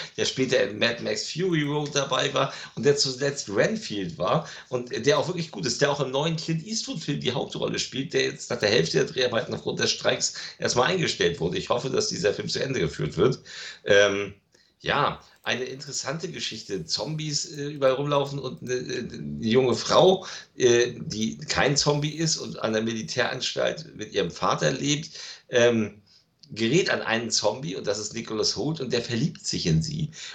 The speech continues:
und er f-, findet seine Gefühle wieder. Ähm, und, äh,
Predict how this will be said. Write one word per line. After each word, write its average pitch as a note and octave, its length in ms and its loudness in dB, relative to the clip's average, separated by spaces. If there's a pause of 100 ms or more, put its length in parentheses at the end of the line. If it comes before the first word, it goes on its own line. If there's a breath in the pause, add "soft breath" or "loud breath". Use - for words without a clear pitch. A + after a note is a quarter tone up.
und A2+ 120 2
er A#2+ 60 8
f-, - 280 -2
findet D3 340 0
seine C3 220 4
Gefühle E3 580 -4
wieder. - 380 0 (400 loud breath)
Ähm, A2 640 4 (1080)
und, A1+ 520 0
äh, - 180 -12